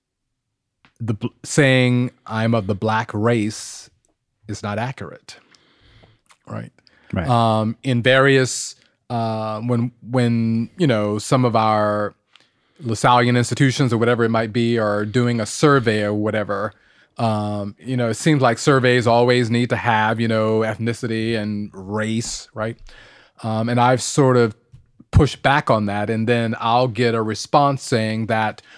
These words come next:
Speaker 1: "Well, we use these categories because we're following the, the, the, the standard, um, that the federal government uses, right,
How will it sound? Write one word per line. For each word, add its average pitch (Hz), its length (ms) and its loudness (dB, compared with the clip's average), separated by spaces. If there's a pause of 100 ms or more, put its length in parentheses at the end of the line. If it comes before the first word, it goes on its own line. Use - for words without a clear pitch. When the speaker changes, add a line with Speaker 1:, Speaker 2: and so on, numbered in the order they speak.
(100)
Speaker 1:
"Well, 123 220 4
we 123 80 4
use 147 460 4
these 123 260 0
categories 117 760 2
because 113 520 0
we're 113 160 0
following 117 920 0 (460)
the, 110 320 -2
the, 110 160 -6
the, 110 320 -10
the 113 160 -10
standard, 123 1000 0 (140)
um, 113 760 -12 (180)
that 117 380 -2
the 110 360 -4
federal 120 240 2
government 110 440 0
uses, - 720 -6
right, 98 400 -12